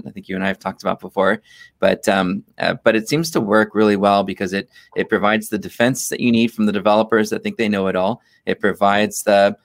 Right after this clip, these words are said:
the, the tools so that they can test and retest themselves if they're trying to, you know, tell you that you're, you're wrong. Um, and it provides training documentation to empower the team to be able to do the, uh, the audits themselves. So that's what I,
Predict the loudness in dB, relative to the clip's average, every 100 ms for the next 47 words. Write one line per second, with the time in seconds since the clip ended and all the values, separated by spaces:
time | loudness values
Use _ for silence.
0 | _ _ -4 -4 -4 -6 -2 0 0 -2
1 | -4 -2 -2 -2 -6 -6 -4 -6 -6 -8
2 | -6 -6 -6 -6 -10 -2 -2 -2 -8 -20
3 | -12 -6 -4 -2 -4 -6 _ -20 -10 -8
4 | -4 -4 -2 -2 -4 -6 -6 -6 -6 -4
5 | -2 -2 -4 -8 _ _ _ -4 -2 -4
6 | -2 2 4 4 2 0 0 2 2 -2
7 | -6 -10 -4 -2 0 -2 -4 -6 -8 -8
8 | -10 -10 -8 -8 -6 -4 -2 -2 -4 -8
9 | -6 -6 -6 -8 -6 -8 -8 -4 -4 -4
10 | _ _ _ _ _ -16 -16 -18 -8 -6
11 | -4 -4 -4 -4 -8 -12 -8 -8 -6 -4
12 | -2 -2 _ _ -2 0 2 4 2 0